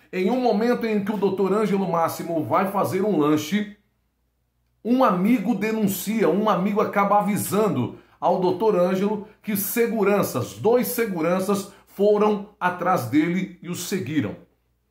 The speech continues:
Então esse caso Flor de Lis está pegando fogo. Todo mundo sabe agora que tem novas audiências aqui. Deixa eu pegar as datas certas pra vocês.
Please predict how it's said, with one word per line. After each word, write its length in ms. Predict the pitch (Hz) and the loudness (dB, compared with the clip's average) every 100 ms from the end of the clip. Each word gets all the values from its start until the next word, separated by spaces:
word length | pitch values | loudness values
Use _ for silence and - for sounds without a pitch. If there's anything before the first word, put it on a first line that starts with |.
| _ - | _ -4
Então 300 | 175 180 240 | -2 0 0
esse 200 | 233 - | 0 -6
caso 500 | - 202 196 190 - | -2 0 0 0 -2
Flor 200 | 175 156 | -2 0
de 80 | |
Lis 180 | 151 196 | -2 -2
está 140 | - 180 | -2 -4
pegando 520 | - 156 185 202 - | -2 -4 -2 -2 -4
fogo. 560 | - 151 156 160 165 - _ _ - | 0 2 2 0 -4 -14 _ _ 0
Todo 200 | 214 208 | 2 2
mundo 240 | 208 196 | 0 -2
sabe 300 | - 185 185 | 0 0 0
agora 300 | 156 175 180 | 2 2 2
que 80 | 185 | -2
tem 180 | 180 170 | -6 -4
novas 560 | 165 180 220 185 151 | 0 2 2 0 0
audiências 680 | 180 165 139 156 170 160 120 | 0 -2 -2 -4 -4 -6 -6
aqui. 240 | 110 175 196 | -6 -6 -6
Deixa 240 | 175 165 | -4 -6
eu 80 | - | -6
pegar 560 | 147 120 139 - - - | -6 -2 -4 -4 -16 -10
as 300 | 131 107 110 | -10 -8 -2
datas 380 | 147 151 135 120 | -2 -2 -4 -6
certas 760 | - 160 165 - 131 117 - _ _ _ | -6 -2 -2 -2 -6 -8 -14 _ _ _
pra 160 | 131 135 | -2 -2
vocês. 760 | 165 - 151 156 175 - | -2 -2 0 0 -2 -8